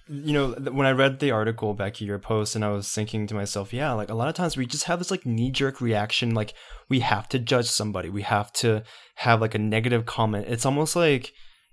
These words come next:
I don't know, like, it's so unhealthy sometimes. And again, I think what we all talked about earlier, the empathy and just kind of understanding a little bit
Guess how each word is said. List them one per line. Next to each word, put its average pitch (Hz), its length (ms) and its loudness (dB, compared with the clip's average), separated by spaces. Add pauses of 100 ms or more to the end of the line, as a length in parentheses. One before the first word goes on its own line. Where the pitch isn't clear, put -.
I 123 100 -4
don't 135 100 2
know, 143 160 2
like, 107 260 -2 (460)
it's 151 200 -2
so 147 300 4
unhealthy 120 480 0
sometimes. 110 540 -2
And 110 160 -2
again, 117 280 2
I 107 100 0
think 127 280 -2
what 113 140 0
we 120 100 0
all 117 160 4
talked 113 240 0
about 110 260 0
earlier, 120 400 2
the 120 200 -8
empathy 117 480 -2
and 104 120 -2
just - 200 -6
kind 131 100 0
of 117 80 0
understanding 110 800 -4
a - 20 -2
little 156 160 0
bit 175 300 -2